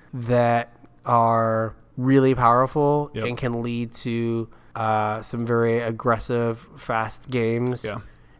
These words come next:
Speaker 1: As, like, my turn two, they play a two two, they play a creature, it becomes a four four, I take four, then they play a creature that's now a three three unblockable.
Speaker 2: Yeah.
Speaker 1: Like, you're just, you're done.
Speaker 2: Yep. I, th-, I believe you said one of your opponents was on,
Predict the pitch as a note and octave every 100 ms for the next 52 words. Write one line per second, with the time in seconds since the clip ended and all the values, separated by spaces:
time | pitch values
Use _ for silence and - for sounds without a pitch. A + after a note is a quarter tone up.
0 | - A#2+ A2+ A2 - A#2 A2+ A#2+ A2+ G#2+
1 | G#2+ G#2+ - - - B2 A#2+ - B2 A#2+
2 | A#2 A#2 - - A2+ B2 A2+ A2 A#2+ A#2
3 | B2 A2 A2 A2 - A#2+ - A#2 A2+ -
4 | A2+ A#2+ A2+ A2+ - A#2 A2+ A2+ A2+ -
5 | A#2+ A2+ A#2 G#2+ G#2+ - A2 - B2 A2+
6 | A2+ A2+ A2+ G#2+ A2+ A2 - A2 A#2 A2
7 | G#2+ G#2+ G#2 G#2 A2 A2+ A2+ G#2+ G#2+ A2
8 | A2+ A2 G#2+ G#2 - C#3+ B2+ A#2 - -
9 | B2+ A#2+ - A#2+ A#2 A2+ - - - B2
10 | A2 A#2+ G#2 G2+ G#2+ - B2+ B2 - -
11 | A#2+ A2+ B2+ C3 C3 C#3+ C#3 B2+ - B2
12 | A2+ A2 A2+ A#2+ A#2 A2+ B2 A#2+ A#2 A2
13 | B2 A2 A#2 A2+ A2+ A2+ A2 G#2